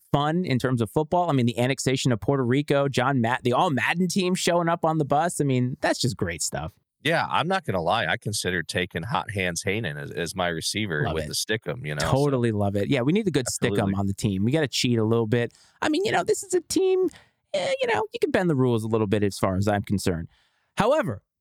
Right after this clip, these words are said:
Speaker 1: we have gotten to the end here, so you have your team. And in order for this team to succeed, you need a good coach. Now, I will admit,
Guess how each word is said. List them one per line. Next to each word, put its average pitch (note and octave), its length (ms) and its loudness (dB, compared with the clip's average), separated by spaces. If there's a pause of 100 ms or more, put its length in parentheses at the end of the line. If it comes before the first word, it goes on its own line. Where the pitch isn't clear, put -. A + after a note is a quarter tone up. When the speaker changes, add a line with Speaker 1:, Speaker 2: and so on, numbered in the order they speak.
(140)
Speaker 1:
we D3 160 2
have G3+ 100 2
gotten A#3 280 0
to B3 100 0
the A3+ 160 0
end D3 180 2
here, B2 180 2
so - 120 -2
you G3+ 220 2
have F#3 240 0
your D#3 180 2
team. G2+ 420 0 (380)
And C#3 140 2
in D3 80 0
order A#3+ 180 2
for F#3+ 160 -2
this E3+ 220 0
team C#3+ 220 2
to C#3 80 2
succeed, F#2+ 600 -2 (180)
you A2 120 2
need C3 440 2
a A2+ 80 2
good G2+ 360 0
coach. - 420 -4
Now, A2+ 180 2
I B2 100 2
will F3 260 0
admit, C#3+ 400 0